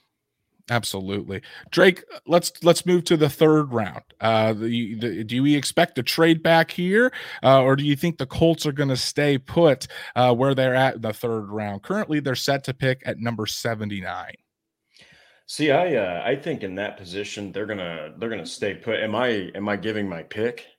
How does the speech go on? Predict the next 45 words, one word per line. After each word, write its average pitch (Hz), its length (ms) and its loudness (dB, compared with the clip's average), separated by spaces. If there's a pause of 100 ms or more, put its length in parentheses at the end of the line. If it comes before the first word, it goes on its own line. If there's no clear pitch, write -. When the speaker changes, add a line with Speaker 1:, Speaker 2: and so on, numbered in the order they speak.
(600)
Speaker 1:
Yep, 202 220 6
go 131 160 8
ahead. 135 260 8
What's 120 240 0
your 127 80 -2
pick 135 200 0
Speaker 2:
Uh, - 20 -18
Speaker 1:
for 127 140 0
the 120 100 2
third 127 260 0
round? 123 320 -4 (400)
Speaker 2:
Okay, 113 420 -4
I 98 60 -8
think - 220 -8
this 147 160 -8
was 113 100 -10
a 104 60 -10
guy 117 120 -2
you 113 180 -4
were 110 60 -4
pretty 95 260 -8
high 90 320 -2
on, 95 420 -6
and 101 160 -6
I, 113 100 -4 (120)
and 95 360 -10
once 113 220 -6
I 110 60 0
looked 110 200 -6
into 110 300 -2
it, 98 40 -2
I 101 60 0
was 101 160 -6
like, 95 160 -2
"Okay, 117 300 -6
he'd 127 120 -10
be 120 100 -2
a 104 40 -2
nice 101 240 -6
fit." 107 360 -2 (400)
I 123 60 2
think 127 160 2
that 117 120 -4
with 117 360 -2
the, 107 500 -4